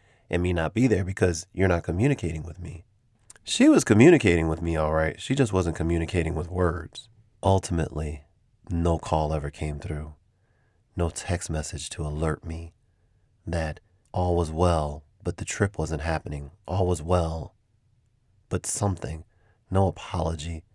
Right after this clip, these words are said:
no explanation. No, "You deserve better than this." No, "I met someone else and," nah, just nothing. Not even a nah, not even a rude nah,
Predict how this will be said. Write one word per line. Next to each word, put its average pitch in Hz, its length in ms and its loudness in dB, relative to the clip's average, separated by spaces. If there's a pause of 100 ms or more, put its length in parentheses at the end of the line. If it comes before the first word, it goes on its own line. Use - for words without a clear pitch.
(320)
no 95 180 2
explanation. 80 840 -6 (580)
No, 95 440 4 (380)
"You 92 120 -2
deserve 78 500 -4
better 80 260 -2
than 78 180 -4
this." 78 240 -6
No, 87 380 2 (500)
"I 90 120 0
met 82 260 0
someone 80 340 -2
else 76 280 -2
and," 73 260 -8 (800)
nah, 78 500 2 (880)
just - 240 -6
nothing. 82 540 -4 (760)
Not 110 200 4
even 101 180 4
a 80 60 0
nah, 80 460 0 (200)
not 95 160 2
even 95 180 2
a 76 100 0
rude 90 340 2
nah, 76 340 -8